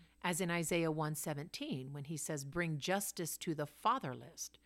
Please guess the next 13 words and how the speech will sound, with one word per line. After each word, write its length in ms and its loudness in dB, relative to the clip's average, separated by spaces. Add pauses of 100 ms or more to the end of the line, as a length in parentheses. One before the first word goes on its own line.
(500)
in 180 2
contrast 600 2
to 80 -2
the 120 2
wicked 440 -2
who 100 0
do 160 -2
not 280 -2
bring 220 -6
justice 540 -8
to 120 -8
the 80 -6
fatherless. 800 -4